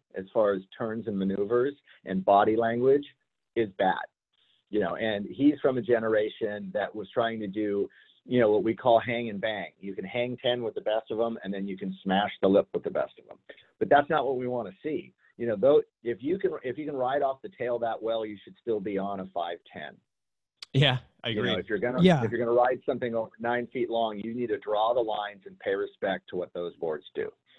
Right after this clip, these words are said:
Speaker 2: Yeah.
Speaker 3: Which
Speaker 1: And so that's the change we put forward.
Speaker 3: That, that's awesome. I mean, hey, like, some people don't know, but in the past,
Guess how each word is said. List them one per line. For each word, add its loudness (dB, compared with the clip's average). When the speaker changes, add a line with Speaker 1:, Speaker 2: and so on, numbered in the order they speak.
Speaker 2:
Yeah. 0
Speaker 3:
Which 4
Speaker 1:
And 0
so 6
that's 6
the 4
change -6
we -4
put -2
forward. -4
Speaker 3:
That, -4
that's 0
awesome. 2
I 2
mean, 2
hey, 4
like, -4
some -6
people -2
don't 0
know, 2
but -2
in 0
the 0
past, -2